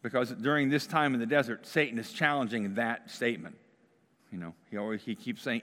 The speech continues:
"If you're the Son of God." So what was just, what Matthew just points out is, no, God said, "This, Jesus,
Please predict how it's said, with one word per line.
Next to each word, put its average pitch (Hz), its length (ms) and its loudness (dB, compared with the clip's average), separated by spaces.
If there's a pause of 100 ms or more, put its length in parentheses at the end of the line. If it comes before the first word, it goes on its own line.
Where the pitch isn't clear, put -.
"If 175 240 2
you're 127 140 2
the 104 100 -4
Son 95 240 -6
of 80 100 -10
God." 76 300 -6 (680)
So 151 120 0
what 143 180 2
was 135 200 2
just, 156 260 4
what 147 120 2
Matthew 156 360 4
just 156 240 0
points 139 260 0
out 147 160 6
is, 127 120 0
no, 117 160 0 (300)
God 123 240 -2
said, 95 240 -6
"This, 123 420 -4
Jesus, 104 520 -4